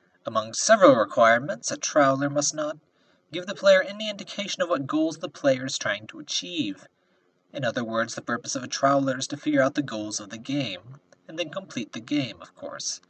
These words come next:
Read the full Trowler Manifesto to find out the requirements. That's the description of the game. Um, there is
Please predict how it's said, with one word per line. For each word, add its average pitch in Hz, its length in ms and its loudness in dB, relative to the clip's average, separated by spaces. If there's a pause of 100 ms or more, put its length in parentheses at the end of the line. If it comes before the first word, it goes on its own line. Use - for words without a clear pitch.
(680)
Read 233 220 -12
the 226 80 -20
full 202 240 -16
Trowler 185 480 -4
Manifesto 185 720 -4 (160)
to 185 80 -8
find 110 260 -2
out 110 120 -4
the 117 80 -12
requirements. 117 880 -4 (760)
That's 104 200 -6
the 107 60 -16
description - 460 -10
of 101 100 -14
the 107 60 -18
game. 113 420 -6 (1120)
Um, 113 380 -6 (1120)
there 113 160 -4
is 107 340 -6